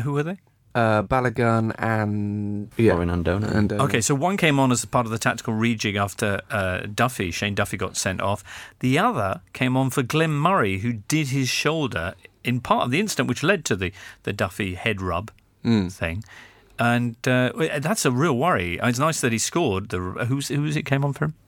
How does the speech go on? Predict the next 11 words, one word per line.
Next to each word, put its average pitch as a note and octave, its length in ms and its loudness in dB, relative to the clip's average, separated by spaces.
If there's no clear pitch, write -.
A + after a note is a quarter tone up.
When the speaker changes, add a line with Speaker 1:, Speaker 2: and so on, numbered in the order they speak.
Speaker 3:
Florin F#2+ 480 -2
Andone. F2+ 640 0
Speaker 1:
Thank A#2 260 -4
you A2+ 60 -4
very G#2+ 160 0
much. G2 340 -6
Speaker 3:
Who G2 140 -2
my F2+ 380 2
laptop - 520 -2
autocorrect - 840 0
keeps - 460 -6